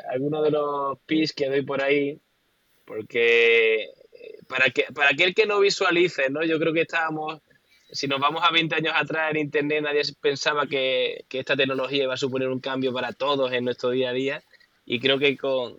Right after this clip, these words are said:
blockchain y con cripto va a pasar lo mismo con, con productos financieros, ¿no? Y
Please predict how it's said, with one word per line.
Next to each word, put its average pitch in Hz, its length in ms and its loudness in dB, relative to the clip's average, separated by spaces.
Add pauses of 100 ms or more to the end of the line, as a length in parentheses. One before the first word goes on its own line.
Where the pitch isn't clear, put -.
(140)
blockchain 143 640 2
y 131 80 -4
con 127 180 -2
cripto 139 380 -2
va 131 100 -2
a 123 40 -2
pasar 127 240 -2
lo 127 80 0
mismo 127 260 -2
con, 120 300 -2
con 113 160 -6
productos 123 420 -2
financieros, 123 680 0
¿no? 127 200 -4
Y 123 300 4